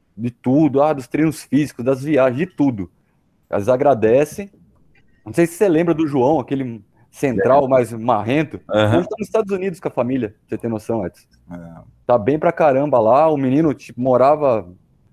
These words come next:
Speaker 1: lugar assim, mais barra pesada, tinha, andava com os moleques meio malandro, o vôlei acabou puxando ele pra um lado melhor e hoje tá bem pra caramba com a família morando nos Estados Unidos. É só um dos exemplos.
Speaker 2: É, a
Speaker 1: Aí
Speaker 2: gente
Speaker 1: de-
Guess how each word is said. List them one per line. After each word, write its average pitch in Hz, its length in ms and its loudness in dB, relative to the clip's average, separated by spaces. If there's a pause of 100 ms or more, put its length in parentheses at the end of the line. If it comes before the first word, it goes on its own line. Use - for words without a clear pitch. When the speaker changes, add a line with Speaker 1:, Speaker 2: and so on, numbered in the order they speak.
(360)
Speaker 1:
lugar 120 300 2
assim, 127 220 -4
mais 135 180 -2
barra 131 200 -2
pesada, 120 640 0
tinha, 120 220 -2 (100)
andava 110 300 0
com 123 100 -12
os 117 60 -14
moleques 123 280 -2
meio 123 140 -4
malandro, 127 560 0 (460)
o 143 120 -2
vôlei 135 260 2
acabou 151 280 0
puxando 143 420 -2
ele 139 100 -2
pra 139 120 -8
um 135 40 -2
lado 135 220 2
melhor 135 580 2
e 165 100 -4
hoje 165 200 2
tá 175 120 -4
bem 170 120 -4
pra 175 140 -4
caramba 160 340 -2
com - 80 -14
a 160 40 -12
família 156 400 -6
morando 156 200 -4
nos 151 80 -8
Estados 151 280 -4
Unidos. 123 400 -8 (320)
É 123 80 4
só 151 300 4
um 190 160 6
dos 180 160 0
exemplos. 120 640 0 (180)
Speaker 2:
É, 98 300 0 (220)
a 110 160 0
Speaker 1:
Aí 131 100 4
Speaker 2:
gente 147 60 0 (140)
Speaker 1:
de- - 60 -20